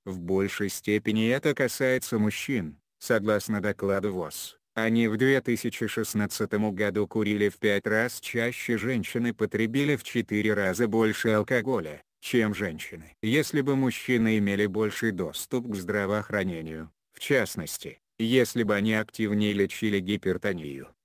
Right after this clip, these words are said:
то их продолжительность жизни выросла бы, утверждают исследователи.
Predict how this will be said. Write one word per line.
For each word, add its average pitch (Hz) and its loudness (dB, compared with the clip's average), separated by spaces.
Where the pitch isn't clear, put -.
то 123 4
их 113 2
продолжительность 104 0
жизни 92 -2
выросла 85 -2
бы, 78 -4
утверждают 107 2
исследователи. 101 -2